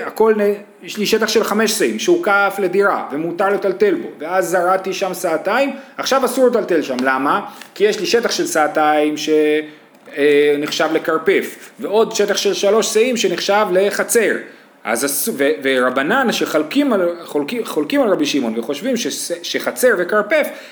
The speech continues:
הם רשויות נפרדות ואסור לטלטל מאחד לשני, ולכן בתוך השטח הזה של החמש שאים יש לי שתי רשויות כאילו שאסור לטלטל מאחד לשני,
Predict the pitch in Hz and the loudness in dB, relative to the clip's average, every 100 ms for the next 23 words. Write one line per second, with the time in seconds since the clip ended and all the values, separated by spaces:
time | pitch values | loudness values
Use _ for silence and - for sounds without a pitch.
0 | - 180 175 175 196 233 240 220 214 269 | -4 -2 0 2 2 2 0 0 0 2
1 | 214 214 214 294 277 240 240 247 226 208 | 2 0 0 2 2 0 2 2 2 0
2 | 208 202 196 190 160 156 - - - 143 | 0 0 0 0 -2 -6 -12 -20 -2 -2
3 | 143 226 170 139 131 254 240 - 175 185 | 2 0 0 -4 2 2 4 2 0 -2
4 | 165 151 143 139 143 143 - 127 113 92 | -2 -2 -2 -2 -2 -2 -2 -2 -2 -4
5 | - - 170 175 165 120 - - 226 208 | -14 -4 -2 0 0 0 -4 0 2 4
6 | 175 - 160 165 156 - 143 123 110 101 | 2 0 2 2 2 -2 -4 -4 -4 -6
7 | 120 117 - 208 175 143 147 180 190 214 | -8 -6 0 2 2 0 -4 -2 -2 -2
8 | 208 196 247 320 294 | -2 -2 -2 0 0